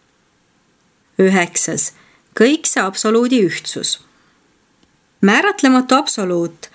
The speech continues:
ja jumalus absoluut on ühildunud kõikses absoluudis. Absoluudid on kooskõlastatud viimases,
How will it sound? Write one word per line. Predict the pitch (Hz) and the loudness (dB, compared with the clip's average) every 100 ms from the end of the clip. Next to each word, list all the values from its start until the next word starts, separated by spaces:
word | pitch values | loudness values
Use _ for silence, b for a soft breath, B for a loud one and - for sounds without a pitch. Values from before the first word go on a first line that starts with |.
| b b | b b
ja | 175 | 2
jumalus | 185 294 311 254 196 | 4 4 4 2 0
absoluut | 185 175 - 175 175 170 - - b b b _ | -2 -2 -2 0 0 -2 -6 -20 b b b _
on | 185 180 175 175 - | 0 2 0 0 2
ühildunud | 240 320 302 240 185 - | 2 2 2 0 -2 0
kõikses | 202 220 - 285 220 | 0 2 0 0 0
absoluudis. | - - 165 165 165 - - - _ | -2 -4 -4 -4 -4 -2 -4 -4 _
Absoluudid | - 226 - 302 294 285 269 214 | -2 0 0 0 -2 0 0 0
on | 180 | 0
kooskõlastatud | 196 233 262 - 285 285 - 302 339 220 | 2 2 2 0 0 0 -2 0 0 0
viimases, | 208 185 175 180 180 180 | 0 0 0 0 -2 -4